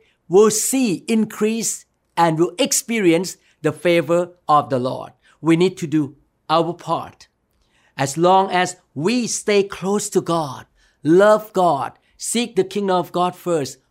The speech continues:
obey him, live for him, easily repent and serve him, as long as we keep him first place in our heart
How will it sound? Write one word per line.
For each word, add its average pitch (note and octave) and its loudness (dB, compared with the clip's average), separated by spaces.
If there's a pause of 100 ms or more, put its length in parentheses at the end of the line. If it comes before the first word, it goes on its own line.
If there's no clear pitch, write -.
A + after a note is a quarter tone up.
(120)
obey F#3+ 2
him, C#3+ -8 (440)
live G#3+ 0
for G3+ -4
him, C3+ -6 (420)
easily G#3+ -2 (100)
repent F3+ -4 (560)
and D#3 -2 (300)
serve - 0
him, C3+ -2 (480)
as E3 -4
long G3 2
as F3+ -2 (180)
we F#3 -4
keep D4 -4
him G#3+ -4
first A3 0
place G3+ 0
in F3+ -2
our E3 0
heart C3+ -4